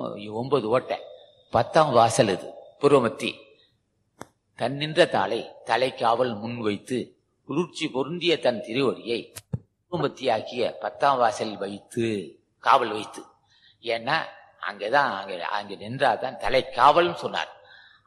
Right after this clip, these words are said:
அப்படியே அது உள்ள ஒடுங்கிடும், அந்த காத்து வெளியே வராது.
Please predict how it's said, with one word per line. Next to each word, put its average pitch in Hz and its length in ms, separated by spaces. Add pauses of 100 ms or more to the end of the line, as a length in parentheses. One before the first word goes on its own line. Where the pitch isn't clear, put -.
அப்படியே 110 460
அது 127 200
உள்ள 131 220
ஒடுங்கிடும், 113 480 (120)
அந்த - 180
காத்து 127 320
வெளியே 107 340
வராது. 90 380